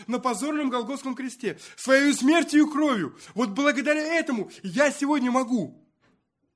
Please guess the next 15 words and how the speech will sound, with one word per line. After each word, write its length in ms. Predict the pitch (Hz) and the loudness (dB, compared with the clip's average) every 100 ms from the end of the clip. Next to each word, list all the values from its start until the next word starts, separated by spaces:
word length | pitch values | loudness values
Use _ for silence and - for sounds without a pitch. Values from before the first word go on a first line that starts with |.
| _ _ _ _ _ _ _ _ _ _ _ _ _ | _ _ _ _ _ _ _ _ _ _ _ _ _
Могу 280 | 185 240 262 | 0 2 4
быть 160 | 262 247 | 2 -2
и 20 | |
в 80 | 233 | -4
изобилии, 680 | 240 240 330 262 147 - _ _ _ _ _ 202 | -4 -2 -2 -2 -4 -10 _ _ _ _ _ -14
и 80 | |
в 40 | 196 | -14
скудости, 600 | - 202 175 165 - 131 _ _ _ _ _ _ | -10 -10 -8 -10 -14 -20 _ _ _ _ _ _
и 80 | 180 | -14
с 80 | 165 | -14
пищей, 460 | - 214 - 135 123 | -12 -12 -10 -14 -16
и 40 | |
в 60 | 127 | -10
голоде. 460 | 165 147 131 135 | -8 -8 -12 -14
Неважно. 600 | 143 220 254 226 139 113 | -10 -6 -4 -6 -8 -14